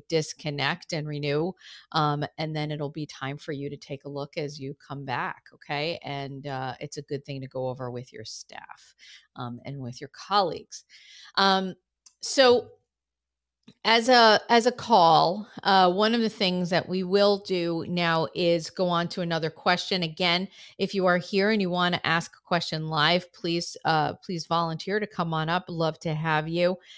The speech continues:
Um, if you are someone who is more hesitant about being heard,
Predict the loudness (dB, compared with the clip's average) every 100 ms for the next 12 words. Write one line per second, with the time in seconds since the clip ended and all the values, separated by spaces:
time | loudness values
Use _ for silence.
0 | -4 -2 -2 2 2 2 -6 -2 0 0
1 | 0 2 2 0 -4 -6 -4 -4 -4 -6
2 | -4 -4 -4 -8 -6 -4 -4 -4 -6 -6
3 | -6 -6 -6 -4 -6 -4 -2 -4 -6 -8
4 | -8 -4 0 0 -2